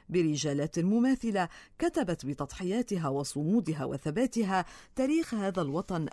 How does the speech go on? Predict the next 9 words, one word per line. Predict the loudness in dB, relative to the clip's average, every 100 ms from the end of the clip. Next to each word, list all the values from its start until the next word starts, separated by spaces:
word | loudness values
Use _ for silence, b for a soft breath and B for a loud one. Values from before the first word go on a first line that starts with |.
| -2
الرسالة. | -2 0 -4 -6 -6 -6 -8 -10 0
لذا | 2 2
علينا | 2 4 4 4 4
جميعًا | 2 4 4 2
أن | 2 2 2
نرتقي | 0 -4 -4 -2 -2 -2
في | -2 -2
هذه | 0 0
المرحلة | 0 -2 -4 -4